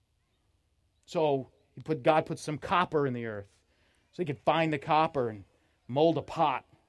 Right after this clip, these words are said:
Then put water in it and figure out I could heat that water, and then find certain kind of leaves that you can put in the water. When they boil, the leaves fall to the bottom, and the, and all of a sudden the taste of that water changes, and he can pour himself a, into a cup and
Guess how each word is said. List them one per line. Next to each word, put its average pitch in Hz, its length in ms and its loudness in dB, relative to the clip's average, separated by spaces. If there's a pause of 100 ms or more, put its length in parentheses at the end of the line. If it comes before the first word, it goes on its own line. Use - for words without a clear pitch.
(600)
Then 156 140 -2
put 170 140 4
water 170 480 10
in 151 80 0
it 135 80 0
and 127 140 -6
figure 160 240 2
out 160 120 6
I 147 80 4
could 135 120 -4
heat 160 180 -2
that 139 180 2
water, 151 460 4
and 110 140 -6 (340)
then 156 120 -4
find 170 260 2
certain 185 260 -2
kind 170 200 -2
of 143 80 0
leaves 175 360 0
that 127 120 -10
you 139 40 -14
can 135 100 -6
put 180 200 -2
in 170 60 2
the 156 80 0
water. 139 480 2 (380)
When 147 120 -2
they 151 100 2
boil, 170 520 8
the 147 80 4
leaves 165 240 2
fall 165 280 2
to 160 40 0
the 147 80 -2
bottom, 156 460 4
and 131 80 -2
the, 117 140 -4 (340)
and 127 80 -2
all 165 80 6
of 170 80 2
a 160 40 -4
sudden 170 280 -2
the 143 60 -2
taste 180 340 -2
of 156 80 -4
that 147 160 0
water 151 300 0
changes, 156 500 -4
and 131 100 -4
he 123 60 -6
can 110 140 -14 (340)
pour 170 220 6
himself 160 400 0
a, 131 160 -2 (240)
into 156 180 0
a 139 60 -2
cup 170 420 2
and 117 200 -8